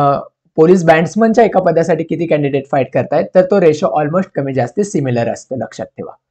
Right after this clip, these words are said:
ओके, जर तुम्हाला पोलीस दलामध्ये जायचं आहे, अंगामध्ये वर-, अंगावरती वर्दी पाहिजे असेल, तर मग ती तुम्हाला ह्या सहाच्या सहा पदांद्वारे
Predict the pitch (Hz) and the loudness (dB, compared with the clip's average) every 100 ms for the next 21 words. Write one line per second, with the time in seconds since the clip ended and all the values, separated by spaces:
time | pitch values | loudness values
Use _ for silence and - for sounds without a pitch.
0 | _ _ - 214 277 277 - _ _ _ | _ _ -4 2 4 2 -4 _ _ _
1 | _ _ _ _ _ _ _ 139 214 226 | _ _ _ _ _ _ _ 2 4 4
2 | 214 165 156 226 - _ _ _ _ _ | 2 4 4 0 -6 _ _ _ _ _
3 | 185 190 214 190 185 202 202 196 165 147 | 4 6 6 6 6 6 2 4 4 2
4 | 147 143 170 151 156 170 170 165 165 143 | -2 -2 -2 -2 0 2 2 4 4 2
5 | 160 170 165 180 160 160 156 196 170 147 | 0 2 2 2 2 2 0 2 2 2
6 | 131 131 143 - _ _ 214 226 233 226 | -2 -4 -8 -10 _ _ 4 6 4 2
7 | - 208 190 156 151 - - - 185 190 | -2 -2 2 2 2 -2 -6 0 0 0
8 | 180 190 190 214 175 190 190 160 160 156 | 0 0 0 -2 -2 0 0 0 -2 -6
9 | - 143 135 | -4 0 0